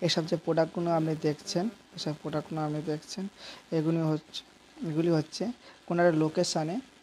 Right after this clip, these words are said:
আপাতত ট্রেন্ডিংয়ে আছে। রিওয়ারি, দেখুন রিওয়ারি লেখা আছে। ডান দিকে আসুন, ডান দিকে ওপর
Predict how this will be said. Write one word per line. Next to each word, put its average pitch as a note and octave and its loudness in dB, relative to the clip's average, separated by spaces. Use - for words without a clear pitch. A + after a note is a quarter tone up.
আপাতত D#3 -2
ট্রেন্ডিংয়ে D3 0
আছে। - -8
রিওয়ারি, F#3 8
দেখুন F3+ 0
রিওয়ারি E3+ 6
লেখা E3+ 2
আছে। E3+ 0
ডান D#3 4
দিকে F3 8
আসুন, E3 -2
ডান D3+ -2
দিকে E3 0
ওপর D#3+ 2